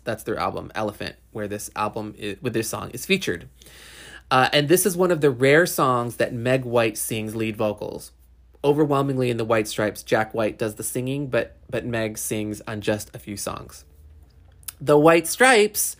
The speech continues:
were an American rock duo formed in Detroit, Michigan in nineteen ninety-seven, which I did not know. I thought they were older. I thought they were formed earlier in the nineties, so this is a little bit surprising news to me.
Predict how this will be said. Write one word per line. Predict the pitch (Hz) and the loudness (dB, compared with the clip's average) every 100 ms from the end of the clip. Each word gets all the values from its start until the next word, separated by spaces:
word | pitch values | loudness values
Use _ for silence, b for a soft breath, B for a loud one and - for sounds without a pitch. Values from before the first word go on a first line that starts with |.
| B B B - | B B B 0
were | 147 | 2
an | |
American | 139 135 185 208 208 | 4 4 4 4 2
rock | 156 156 151 | 4 4 4
duo | 151 143 | 2 2
formed | 143 - 127 | 2 -2 -2
in | 113 | -4
Detroit, | 104 - 160 | -8 0 0
Michigan | 160 139 139 131 | 0 -4 -2 -4
in | - 110 | -4 -4
nineteen | 110 123 127 143 | -2 -2 -2 -2
ninety-seven, | 123 117 113 113 117 101 95 - B B | -2 -2 -4 -4 -2 -4 -6 -12 B B
which | 185 196 - | 6 6 0
I | 180 | 2
did | 208 202 | 2 2
not | 208 139 | 2 4
know. | 147 131 | 4 6
I | 117 139 | 4 2
thought | 202 214 | 2 4
they | 202 | 4
were | 139 110 | 4 0
older. | 117 120 135 180 202 | 0 0 2 2 2
I | |
thought | 165 160 | -2 -2
they | 165 | -2
were | 143 | -4
formed | - 139 131 127 127 _ | -4 -2 0 -2 -8 _
earlier | 117 120 151 175 | -2 0 0 -2
in | 180 | -2
the | 185 | -2
nineties, | 185 190 190 202 190 | 0 0 -2 -4 -4
so | - 139 120 | -2 0 2
this | 123 131 | 0 -4
is | 135 131 - | -6 -6 -6
a | 131 | -2
little | 127 139 135 | 2 4 4
bit | 120 104 - | 2 -2 -6
surprising | - - 107 104 | -12 -2 -2 -2
news | 92 95 | -6 -10
to | - | -12
me. | - | -16